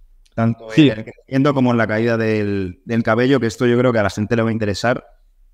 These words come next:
Speaker 1: porque al final, eh, pues bueno, ya, ya no es cuestión de utilizar farmacología o no, ¿no? O sea,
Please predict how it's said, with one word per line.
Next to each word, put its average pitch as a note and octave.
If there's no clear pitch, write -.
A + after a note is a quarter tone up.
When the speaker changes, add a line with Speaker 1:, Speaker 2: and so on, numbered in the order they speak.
Speaker 1:
porque A2+
al A2+
final, B2+
eh, A2+
pues A#2
bueno, C3+
ya, B2+
ya A2+
no C3+
es B2+
cuestión B2+
de G#2+
utilizar G2+
farmacología G2
o G2
no, B2
¿no? D#3
O -
sea, G2